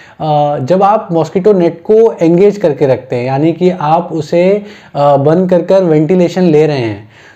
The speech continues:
तो जो गैप क्रिएट होता है वो केवल इंटरलॉक्स के बीच में होता है, यानी कि जहाँ पर दो शटर, दो शटर एक दूसरे से मिलती है वहाँ पर टॉप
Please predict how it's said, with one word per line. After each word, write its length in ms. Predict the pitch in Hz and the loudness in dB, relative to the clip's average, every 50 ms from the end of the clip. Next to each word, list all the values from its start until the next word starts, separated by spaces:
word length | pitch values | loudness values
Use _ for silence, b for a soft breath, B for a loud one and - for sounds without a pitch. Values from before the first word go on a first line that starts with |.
| B - | B -2
तो 100 | 208 208 | 0 0
जो 180 | 185 233 240 | 2 0 0
गैप 440 | 202 165 139 151 151 180 208 202 - | 0 0 0 2 2 0 0 -2 -4
क्रिएट 320 | - 196 196 208 208 208 208 | -2 0 2 2 2 2 0
होता 220 | 196 185 190 208 | -2 -2 -2 0
है 180 | 202 214 226 226 | 2 2 2 2
वो 260 | 190 165 175 208 220 | 2 2 2 2 2
केवल 580 | 214 - - 185 180 180 196 214 233 247 233 233 - | 0 0 0 2 2 2 2 2 2 0 0 0 0
इंटरलॉक्स 600 | 170 165 170 156 202 208 208 208 202 196 202 - - | 0 0 0 0 2 2 2 2 2 0 -4 -10 -4
के 160 | - 254 240 | -2 0 0
बीच 320 | 190 156 165 175 - - | 2 2 0 0 0 0
में 100 | 170 160 | 0 0
होता 300 | 135 120 120 104 - 117 | 0 -2 -4 -6 -8 -8
है, 180 | 110 107 110 123 | -8 -8 -8 -6
यानी 280 | 135 139 147 156 165 | -6 -2 0 0 0
कि 160 | 156 165 190 175 | 0 0 0 0
जहाँ 280 | 151 147 143 156 156 156 | 0 0 -2 -2 -2 -2
पर 80 | 180 175 | -2 -2
दो 340 | 156 135 143 156 175 185 | 0 0 0 0 0 0
शटर, 480 | 180 - 156 135 139 175 160 135 113 110 B B B B B B B B B - | 0 -2 -4 -2 0 0 0 0 -4 -6 B B B B B B B B B -6
दो 200 | 123 135 160 175 | -2 0 0 0
शटर 340 | 170 175 175 156 160 175 170 | 0 0 -2 0 2 2 2
एक 160 | 165 160 156 | 2 0 0
दूसरे 260 | 156 160 156 180 175 175 | 0 -2 0 -2 -4 -2
से 140 | 175 196 | 0 0
मिलती 420 | 175 160 143 135 135 135 185 196 170 | 0 0 0 -2 -2 0 0 2 2
है 240 | 147 156 185 - B B B B B B 143 | 0 0 -4 -6 B B B B B B -6
वहाँ 220 | 143 139 156 170 | -4 -2 -2 -4
पर 180 | 170 - 208 208 | -2 -2 -2 -4
टॉप 600 | 185 - - - - 175 170 202 226 226 - | -4 -8 -8 -4 0 0 2 2 0 -2 -6